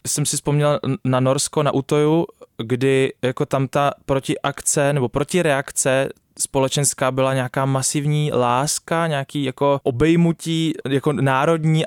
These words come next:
a tomu zlu jako čelíme tou protireakcí vlastně toho opačného citu, což je ta láska. Myslíš, že tohle se nabízí třeba i v, v našem případě teď?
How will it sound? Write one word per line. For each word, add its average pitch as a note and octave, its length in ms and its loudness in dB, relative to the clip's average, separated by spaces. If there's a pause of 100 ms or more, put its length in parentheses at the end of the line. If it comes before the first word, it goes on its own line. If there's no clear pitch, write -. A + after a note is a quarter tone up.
(140)
a C#3 160 2
tomu D3+ 220 2
zlu C#3 260 2
jako D#3 180 -2 (100)
čelíme D3+ 380 0
tou D#3 140 -2
protireakcí C#3+ 1200 0
vlastně C#3 340 -2 (140)
toho B2 200 0
opačného B2+ 520 0
citu, A2+ 380 -2
což - 220 -4
je A2+ 80 -2
ta A#2+ 140 0
láska. A2 480 -2 (520)
Myslíš, A#2+ 380 0
že C3 120 0
tohle C3 320 2
se B2+ 220 0 (120)
nabízí B2+ 460 -2
třeba A#2+ 280 -2
i A#2+ 100 2
v, A2+ 160 -6
v A2+ 160 -6
našem A#2+ 280 -2
případě G#2 380 -2
teď? - 260 -10